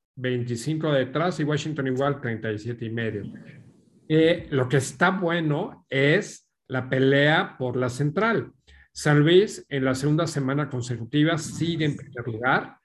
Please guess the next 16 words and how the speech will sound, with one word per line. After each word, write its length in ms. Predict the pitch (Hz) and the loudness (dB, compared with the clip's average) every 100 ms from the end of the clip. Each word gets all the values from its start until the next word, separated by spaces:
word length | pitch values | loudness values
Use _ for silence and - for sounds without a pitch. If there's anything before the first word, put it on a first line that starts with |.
| _ _ | _ _
Sesenta 400 | - 139 131 131 | -8 -4 -2 0
y 80 | 131 | 0
tres 200 | 135 151 | 2 2
ganados, 260 | 147 147 151 | 2 0 0
cincuenta 360 | 131 127 117 | -4 -6 -4
y 40 | 117 | -2
uno 120 | 123 | -2
perdidos, 460 | 127 120 135 185 156 | -2 0 2 2 -2
punto 360 | - 160 160 - | -6 -4 -4 -4
quinientos 260 | 143 139 | -2 -2
cincuenta 340 | 131 117 117 117 | -4 -8 -8 -6
y 40 | |
tres 180 | 131 120 | -4 -2
de 60 | 127 | 0
averaje. 560 | 135 165 147 185 226 _ _ _ | 2 2 0 -4 -6 _ _ _
Milwaukee 880 | 139 143 156 196 226 226 226 311 - | 2 6 8 6 4 2 -2 -4 -10